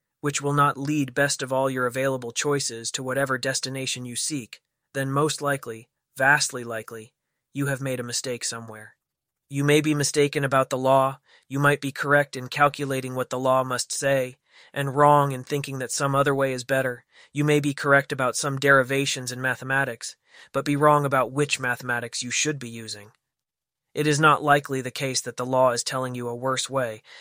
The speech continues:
and some other pattern is telling you a better one. But if, we are always also told, if some very clever person at some point demonstrated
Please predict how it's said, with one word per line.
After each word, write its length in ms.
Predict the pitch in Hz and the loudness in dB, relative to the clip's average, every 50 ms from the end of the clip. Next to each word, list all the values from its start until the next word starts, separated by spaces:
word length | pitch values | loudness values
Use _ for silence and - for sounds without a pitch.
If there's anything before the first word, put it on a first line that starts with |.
| - - | -16 -10
and 140 | 135 139 - | -6 -4 -2
some 160 | 151 147 147 | 0 2 4
other 180 | 143 143 143 123 | 4 4 2 0
pattern 440 | - - 127 120 117 113 110 110 | -2 -4 -4 -4 -4 -4 -8 -8
is 100 | 117 117 | -8 -8
telling 320 | - - 139 127 127 123 123 | -6 -4 -4 -4 -4 -4 -8
you 140 | 120 117 117 | -8 -8 -6
a 60 | 117 | -2
better 260 | - 139 135 131 120 | 0 2 2 2 0
one. 260 | 113 110 107 101 98 _ _ _ _ _ _ _ _ _ _ _ _ _ _ _ _ _ _ _ _ _ _ _ - | -4 -8 -14 -16 -18 _ _ _ _ _ _ _ _ _ _ _ _ _ _ _ _ _ _ _ _ _ _ _ 2
But 140 | - 143 139 | 2 4 4
if, 320 | 156 165 156 139 - - _ _ _ _ _ _ _ _ _ _ _ _ - | 6 4 4 2 0 -14 _ _ _ _ _ _ _ _ _ _ _ _ -10
we 180 | 139 143 147 | -4 0 2
are 160 | 143 139 143 147 | 4 6 8 8
always 320 | 147 147 139 127 120 117 | 6 6 4 0 -4 -4
also 320 | 117 110 113 - - 110 | -6 -6 -6 -6 -8 -8
told, 400 | - - 120 110 101 90 101 - _ _ _ _ _ _ _ _ _ _ _ _ _ - | -8 -8 -8 -8 -10 -12 -16 -20 _ _ _ _ _ _ _ _ _ _ _ _ _ -8
if 140 | 143 143 | -6 -4
some 220 | - - 143 143 135 | 0 0 0 0 0
very 340 | 127 147 147 151 160 156 143 | 2 6 8 8 8 6 4
clever 380 | - - - 147 147 143 139 | -2 -2 2 2 2 2 2
person 420 | - - 143 139 131 - - 123 120 | -2 0 0 0 0 0 -4 -6 -8
at 140 | 120 - | -8 -6
some 240 | - - 143 143 139 | -4 -2 -2 -2 -2
point 280 | - - 135 131 120 127 | -4 -6 -8 -8 -6 -2
demonstrated 760 | 147 147 143 147 135 127 127 - - 123 117 113 120 117 - | 0 0 0 0 0 -4 -4 -6 -6 -6 -6 -8 -8 -10 -14